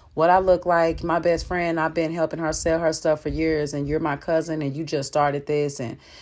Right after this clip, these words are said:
you know, they may feel like it's like a, you know, like a conflict there, you know, like they, they're not gonna be as loyal to their friend or their other counterpart because you are doing the same thing they're doing. People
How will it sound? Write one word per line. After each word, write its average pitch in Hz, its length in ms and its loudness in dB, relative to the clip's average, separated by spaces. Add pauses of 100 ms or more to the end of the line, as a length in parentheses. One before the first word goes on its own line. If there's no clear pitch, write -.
(100)
you - 80 -6
know, 196 100 4
they 196 120 8
may 190 160 0
feel 185 200 4
like 156 220 4
it's 160 180 -2
like 147 220 0
a, 139 220 0
you 208 80 -6
know, 196 120 2
like 160 200 2
a 139 40 -2
conflict 156 680 -2
there, 127 380 -2
you 160 160 -4
know, 147 300 -2
like 127 300 -6
they, 151 160 0
they're 151 260 -6
not 160 200 -2
gonna 147 180 -4
be 147 240 -2
as 139 160 -4
loyal 139 600 2 (420)
to 196 180 -2
their 143 420 2 (360)
friend 147 500 0
or - 20 -2
their 147 180 0
other 151 280 2
counterpart 143 800 0
because 139 580 -2
you 254 240 2
are 160 100 2
doing 160 280 2
the 156 80 -4
same 165 240 0
thing 160 180 -2
they're 156 140 0
doing. 175 420 -6 (460)
People 247 560 0